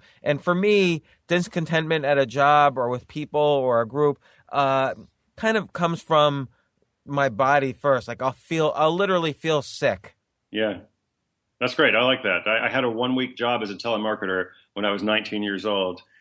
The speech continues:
Speaker 2: And, uh, my, my body told me right away, like, like, "This is a terrible thing." Like, I just, I felt sick. I felt like, you know, just, just sort of like I had to call somebody on the phone and, like, try to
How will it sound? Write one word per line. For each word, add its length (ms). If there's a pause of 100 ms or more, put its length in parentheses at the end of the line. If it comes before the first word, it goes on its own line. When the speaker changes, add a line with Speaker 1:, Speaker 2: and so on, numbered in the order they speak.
(300)
Speaker 2:
And, 560 (160)
uh, 320
my, 200 (100)
my 200
body 240
told 180
me 80
right 200
away, 260
like, 200
like, 280
"This 180
is 100
a 80
terrible 460
thing." 240
Like, 180
I 80
just, 320
I 140
felt 340
sick. 340
I 100
felt 280
like, 240 (640)
you 100
know, 220
just, 400
just 240
sort 120
of 40
like 180
I 80
had 120
to 60
call 240
somebody 280
on 80
the 80
phone 340
and, 80
like, 320
try 180
to 220